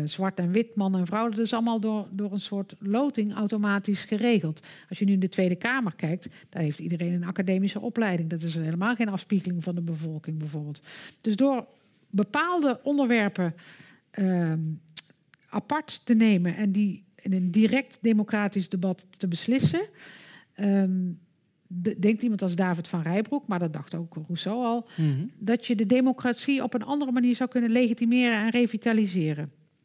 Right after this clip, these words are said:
Speaker 1: En ik n-, noemde net het voorbeeld van Ierland in mijn, eh, in mijn lezing. In Ierland hebben ze dat vorig jaar geprobeerd, of ge-, pro-, geprobeerd en succesvol gedaan. Ierland is een heel zwaar katholiek land, zoals u weet. En daar hebben ze, eh, de he-,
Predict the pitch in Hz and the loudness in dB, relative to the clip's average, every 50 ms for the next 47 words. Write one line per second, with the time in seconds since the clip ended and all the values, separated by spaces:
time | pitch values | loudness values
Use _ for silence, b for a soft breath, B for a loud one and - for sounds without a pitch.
0 | _ _ 196 190 180 175 165 185 - - - 190 196 190 - 185 196 196 190 190 | _ _ -4 -4 -4 -4 -8 -14 -20 -10 -6 -6 -6 -4 -4 -4 -2 -2 -2 -2
1 | 190 196 196 202 202 202 190 208 202 - 185 - - 214 208 185 196 185 - - | 0 0 0 0 0 0 0 0 -2 -2 -8 -10 -8 -6 -4 -4 -4 -4 -4 -4
2 | 196 190 196 - 214 214 220 220 214 202 196 185 - - - 202 180 175 175 175 | -6 -6 -4 -4 -4 -2 -2 -2 -2 -4 -4 -6 -8 -8 -8 -6 -6 -4 -4 -4
3 | 175 175 165 165 170 170 170 165 165 B B B B B B B B B B B | -4 -4 -4 -4 -4 -4 -4 -6 -8 B B B B B B B B B B B
4 | B _ - 185 180 185 180 175 165 160 165 156 - 202 202 190 190 226 240 254 | B _ -2 0 2 4 4 4 4 4 2 2 0 -2 -4 -2 0 0 2 2
5 | 233 220 - 233 208 - - 190 196 185 - - 220 202 190 - 208 190 185 170 | 2 2 0 0 -2 -2 -2 -4 -4 -4 -4 -4 -4 -4 -4 -2 -2 -2 -2 -2
6 | - - 175 180 170 190 202 226 240 - - 175 - - 202 175 - - - - | -6 -6 -6 -4 -2 0 -2 -2 -4 -6 -10 -8 -4 -2 -4 -4 -4 -12 -8 -4
7 | - 190 - 196 - - 202 185 220 208 202 - 202 208 175 - 208 - - 294 | -4 -2 -2 -4 -4 -2 0 2 2 2 2 0 -2 -4 -4 -4 -6 -4 -2 -4
8 | 262 - - 214 196 170 - 185 175 160 170 208 254 - - _ _ _ _ _ | -4 -4 -6 -6 -6 -6 -4 -4 -2 -2 -2 -4 -6 -8 -12 _ _ _ _ _
9 | _ _ _ _ _ _ _ - B B B B B B B B B B B B | _ _ _ _ _ _ _ -20 B B B B B B B B B B B B
10 | - 240 226 214 208 - 196 196 196 190 190 202 202 185 - - 170 175 - 175 | 2 4 4 4 2 2 2 4 4 6 6 6 4 2 2 0 -2 -2 -2 -4
11 | 170 - 185 185 175 - 269 285 277 - - - 202 - - 196 196 190 196 196 | -2 0 0 0 0 -2 -4 -4 -4 -4 -6 -6 -6 -4 -4 -2 0 0 -2 -2
12 | - - - 196 180 180 180 170 165 156 175 190 180 170 - - 175 165 - - | -4 -8 -6 -4 -4 -2 -2 -2 -4 -4 -4 -4 -4 -4 -4 -6 -6 -8 -8 -8
13 | 185 170 165 160 160 - - 160 165 175 185 | -6 -4 -4 -4 -6 -8 -8 -2 2 2 2